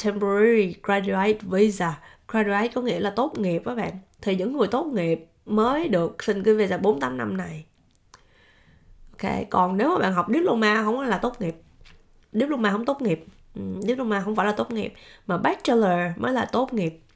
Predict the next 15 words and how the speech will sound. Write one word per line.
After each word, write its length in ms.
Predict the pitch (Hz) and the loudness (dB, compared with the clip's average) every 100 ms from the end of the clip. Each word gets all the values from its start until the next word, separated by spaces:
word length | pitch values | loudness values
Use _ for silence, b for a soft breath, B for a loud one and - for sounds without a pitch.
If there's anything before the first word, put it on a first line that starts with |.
| _ - B B B B - | _ -20 B B B B -4
Thì 400 | 208 202 196 196 - | 2 4 4 2 -14
visa 680 | - 196 226 233 214 214 208 | -10 4 6 6 4 2 2
bốn 360 | 196 214 247 277 | 2 2 2 0
tám 220 | 262 247 | -2 -2
năm 220 | 247 202 | -4 -4
này 240 | 202 175 160 - _ _ _ _ b b b | -6 -8 -10 -14 _ _ _ _ b b b
phải 440 | - 202 208 247 262 | -6 0 0 2 2
giữ 280 | 214 240 | 4 4
student 400 | 302 - 240 202 | 0 2 4 4
visa 180 | 185 220 226 | 2 2 2
trong 120 | 214 | 0
vòng 240 | 190 175 | 0 -2
sáu 280 | 170 214 285 | -2 0 0
tháng. 280 | 262 240 269 - _ _ _ - | 0 0 -2 -8 _ _ _ -6
Um, 340 | 190 185 180 | -2 -2 -4